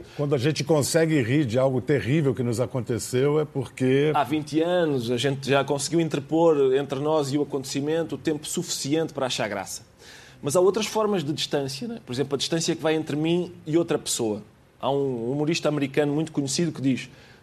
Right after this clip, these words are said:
Speaker 2: "Tudo tem graça desde que aconteça a outra pessoa." A gente simpatiza com
Speaker 1: É
Speaker 2: essa
Speaker 1: a-,
Speaker 2: ideia.
Speaker 1: aquela do Mel Brooks, como é que é? Quando
Speaker 2: Sim,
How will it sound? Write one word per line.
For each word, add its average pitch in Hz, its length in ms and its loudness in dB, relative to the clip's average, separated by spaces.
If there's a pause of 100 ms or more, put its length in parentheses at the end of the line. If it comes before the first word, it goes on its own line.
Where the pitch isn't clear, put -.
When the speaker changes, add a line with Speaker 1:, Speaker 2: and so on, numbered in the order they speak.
(160)
Speaker 2:
"Tudo 302 240 4
tem 202 200 2
graça 151 500 0 (180)
desde 180 280 2
que 180 60 0
aconteça 151 420 0
a - 20 4
outra 135 240 2
pessoa." 82 380 -6 (1000)
A 165 40 0
gente 208 240 4
simpatiza 214 580 2
com 156 100 2
Speaker 1:
É 151 40 4
Speaker 2:
essa 139 180 2
Speaker 1:
a-, - 20 6
Speaker 2:
ideia. 117 160 2
Speaker 1:
aquela 170 320 4
do 156 140 0
Mel 147 220 4
Brooks, 160 400 0
como 135 160 0
é 135 80 0
que 143 100 -6
é? 151 160 0
Quando 143 160 -4
Speaker 2:
Sim, 120 300 0